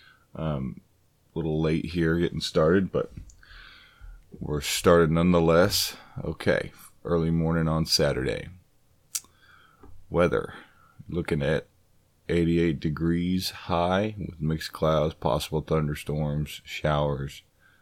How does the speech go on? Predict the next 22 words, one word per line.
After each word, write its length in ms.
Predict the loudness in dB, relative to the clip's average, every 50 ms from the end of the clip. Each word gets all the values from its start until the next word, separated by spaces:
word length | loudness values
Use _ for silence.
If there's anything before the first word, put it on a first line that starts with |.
| _ _ -8 -4
uh, 140 | -2 -2
low 260 | 0 0 2 2 2 2
eighty-two. 720 | 2 0 0 0 -2 -4 -4 -2 -2 0 0 -2 -2 -4
Looks 220 | -6 -8 -4 -2
like 160 | -2 -2 0 0
that 180 | 0 0 0 0
rain 280 | -2 -2 -2 0 0 -2
really 360 | -2 -2 -4 -4 -6 -8 -10 -14 _ _ _ _ _ _ _ _ _ _ -8
kind 200 | -4 -2 -2 -2
of 160 | -2 -4 -8 -14 _ _ _ _ -20 -20 -16 _ -4
cooled 320 | 0 2 2 2 2 0
things 280 | 0 2 2 2 0 0
down 300 | 0 0 0 2 0 -2
for 240 | -4 -4 -2 -2 -2
us 140 | -2 -2 -4
a 60 | -4
little 200 | -2 -2 -2 -2
bit 220 | -2 -2 -2 -2
here 180 | -2 -4 -4 -4
on 100 | -6 -8
the 60 | -10
coast. 460 | -8 -6 -4 -4 -4 -6 -8 -14 -20